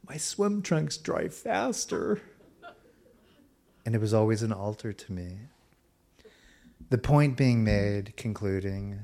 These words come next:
and I thank you for your patience, is take the heat. Don't ask God to turn off the fire because in your moment, it's a little bit sweaty.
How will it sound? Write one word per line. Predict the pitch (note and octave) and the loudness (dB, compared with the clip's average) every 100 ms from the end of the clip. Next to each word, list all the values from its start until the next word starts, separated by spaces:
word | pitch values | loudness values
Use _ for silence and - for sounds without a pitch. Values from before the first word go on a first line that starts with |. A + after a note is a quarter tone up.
| B2+ | -10
and | A#2 | -6
I | F#2+ | -4
thank | G2+ G2 G2 | -2 -2 -4
you | |
for | G2 | -4
your | F#2+ | -4
patience, | - F2+ F2 - G2 G2+ G2+ - - - _ _ - _ _ _ _ _ _ - - _ | -2 -2 -4 -8 -10 -10 -10 -10 -12 -20 _ _ -20 _ _ _ _ _ _ -20 -20 _
is | C3 B2 | 0 0
take | - - F3 - | 0 2 2 -2
the | - F2+ | -4 -4
heat. | D#2 G2 F2+ G2 - - - - - - _ _ _ _ _ _ _ _ - | -4 -4 -4 -6 -10 -14 -16 -20 -20 -20 _ _ _ _ _ _ _ _ -4
Don't | A#2 D3+ E3 C#3 | 4 6 4 2
ask | B2+ A#2 A2 - | 2 2 -2 -4
God | A2+ G2+ G#2 G2+ | 0 0 0 -4
to | F#2+ | -12
turn | - - A2+ G#2 F#2+ - | -10 -6 -2 -2 -4 -2
off | G2 F#2+ - | 0 0 -4
the | - G2 | -8 -8
fire | - G2+ F#2 F2+ E2+ E2+ F2 - - - - - - | -2 0 0 0 -4 -6 -10 -16 -20 -20 -20 -20 -8
because | G#2+ - A2 A2+ | -4 0 2 2
in | A2 | 2
your | G#2+ A2+ | 2 2
moment, | A#2+ A#2 G2 F#2+ F#2+ - - - _ - | 4 2 2 0 -4 -6 -14 -20 _ -12
it's | - | -4
a | G#2 | -2
little | F#2+ G2 G2 | 0 0 0
bit | G2+ G2 | -2 -2
sweaty. | - - F2 E2+ E2 E2 F#2 | -4 -2 -2 -2 -6 -12 -14